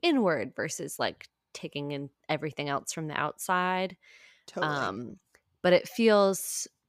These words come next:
Speaker 1: strange to not address current events that are so taxing and present and unfortunately un-, not unfamiliar.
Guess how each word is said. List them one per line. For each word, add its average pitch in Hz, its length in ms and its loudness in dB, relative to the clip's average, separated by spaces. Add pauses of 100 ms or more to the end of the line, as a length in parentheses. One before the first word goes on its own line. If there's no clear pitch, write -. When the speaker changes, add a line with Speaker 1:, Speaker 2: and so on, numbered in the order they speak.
(460)
Speaker 1:
strange - 800 -2
to 156 560 -2
not 147 260 -2
address - 720 -4 (800)
current - 560 -6
events 151 680 -4
that 160 160 2
are 139 240 2
so 135 800 -2 (920)
taxing 156 720 0
and 143 280 -6
present 143 640 -4 (160)
and 135 520 -4 (1300)
unfortunately 156 1200 0 (1000)
un-, 160 220 -6
not 156 400 2 (100)
unfamiliar. 147 920 0